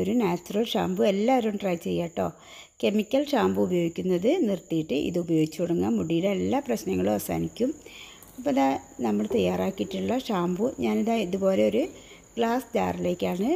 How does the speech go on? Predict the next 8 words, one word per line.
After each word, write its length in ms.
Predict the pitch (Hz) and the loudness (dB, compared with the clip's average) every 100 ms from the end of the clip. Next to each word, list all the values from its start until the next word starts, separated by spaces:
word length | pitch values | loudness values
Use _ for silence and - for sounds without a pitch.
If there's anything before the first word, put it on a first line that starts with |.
| 381 | 0
ഒഴിച്ച് 260 | 214 202 - 190 | -2 -2 -2 -2
വെക്കുന്നത്. 500 | 170 165 175 170 330 - - - - - - | -2 -2 -2 0 0 -2 -16 -20 -20 -16 -4
ഇത് 80 | 254 320 | 2 4
നമുക്ക് 260 | 254 - 285 | 4 0 -2
ഫ്രിഡ്ജിൽ 360 | 247 196 175 226 269 | -2 -2 0 2 2
വെച്ച് 180 | - 233 247 | 0 -4 -2
സൂക്ഷിക്കാം. 500 | 190 - 156 95 311 - - - - 240 | -2 -4 -4 -4 -6 -8 -16 -16 -4 0
ആഴ്ചയിൽ 440 | 240 240 254 | 0 4 4